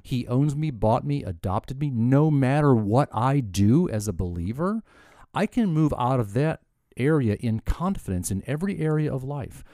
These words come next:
I don't have to be approved by others, or I don't have to have an influence over others,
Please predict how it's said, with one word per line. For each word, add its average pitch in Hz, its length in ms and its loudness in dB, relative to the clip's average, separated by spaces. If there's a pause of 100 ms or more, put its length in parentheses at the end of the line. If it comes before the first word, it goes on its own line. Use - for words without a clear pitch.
(320)
I 143 140 0
don't 151 280 2
have 143 320 -2
to 113 220 -2 (100)
be 101 360 -2
approved 113 580 -2
by 98 300 -2
others, 85 420 -8
or 123 220 -4
I 135 60 -2
don't 143 160 -4
have 147 180 -4
to 135 80 -8
have 139 140 -2
an 110 100 -4
influence 120 580 -2
over 92 320 -6
others, 85 400 -8